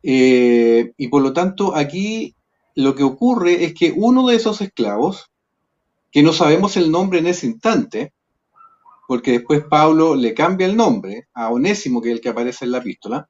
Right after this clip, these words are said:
eh, algo le hizo a Filemón. Algo le hizo y resulta que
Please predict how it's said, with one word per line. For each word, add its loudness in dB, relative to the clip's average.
eh, 0
algo 4
le 4
hizo 0
a -2
Filemón. -4
Algo 0
le 2
hizo -2
y -4
resulta -4
que 2